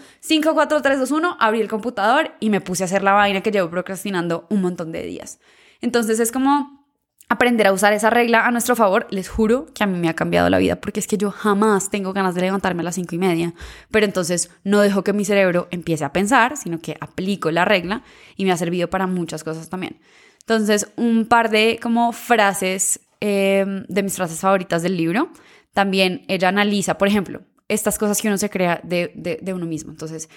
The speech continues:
preocuparse, pensar de más, procrastinar, son hábitos, no son características de nuestra personalidad. No somos procrastinadores, tenemos un hábito de procrastinar. Y lo chévere de los hábitos es que así como podemos crear nuevos,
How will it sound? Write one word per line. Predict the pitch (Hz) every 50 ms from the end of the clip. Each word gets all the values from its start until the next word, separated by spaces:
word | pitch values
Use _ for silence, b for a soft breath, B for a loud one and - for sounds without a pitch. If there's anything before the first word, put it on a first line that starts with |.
| b b b b b b
preocuparse, | - 196 190 - 170 175 - 262 262 247 240 - - 233 226 226 - -
pensar | - 190 190 170 185 170 175
de | 160 160
más, | 170 196 214 214 202 190 202 - - _ -
procrastinar, | 190 196 190 - 180 170 - - 175 190 202 196 185 180 - -
son | - - - 180 160 - _ _ -
hábitos, | - 208 196 175 156 - - - - - - - _ _ _ -
no | 190 190 180
son | - 185
características | 170 - 170 175 170 - 190 180 190 185 - 156 160 165 160
de | 156
nuestra | 160 165 160 - 170 160
personalidad. | - 170 170 - 180 180 180 180 196 226 208 - 175 - b b b b b b b b b b b _ -
No | 214 220 226 233 240 240 247 269 - - -
somos | - - 220 208 190 175 190 -
procrastinadores, | - - 175 175 - 175 - - 180 180 185 208 233 202 - - - - - _ _ _ _ -
tenemos | 202 196 190 190 180 180 175 -
un | 180 180 - _ _ -
hábito | - 226 214 196 175 - - 180 190 233 - _ _
de | - 185 175
procrastinar. | - 190 175 - 180 170 - 202 247 311 - - - b b b b b b b b b b
Y | - 175
lo | 175 170
chévere | 165 - 226 220 214 202 196
de | 208
los | 240 294 311
hábitos | 381 349 302 247 226 - - 202 214 - - -
es | 175 -
que | - 175
así | 160 160
como | 160 - 160 165 160 165
podemos | - 180 175 165 160 -
crear | - 175 180 165 156 160
nuevos, | 185 220 220 208 190 196 214 - -